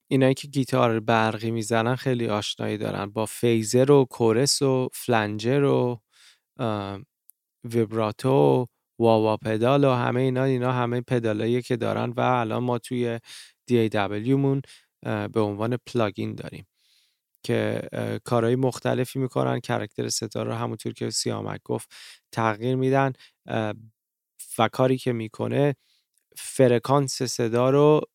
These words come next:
بر، اه، هم با تایمینگش بازی می‌کنه،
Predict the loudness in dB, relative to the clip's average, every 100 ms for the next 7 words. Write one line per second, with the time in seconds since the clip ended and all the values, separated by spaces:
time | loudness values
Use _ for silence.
0 | _ -8 -4 0 0 0 -4 -6 -4 -4
1 | -6 -10 _ _ _ _ _ -4 2 4
2 | 4 4 4 4 4 2 2 2 0 0
3 | 0 0 -6 -8 -6 -6 -6 -8 -12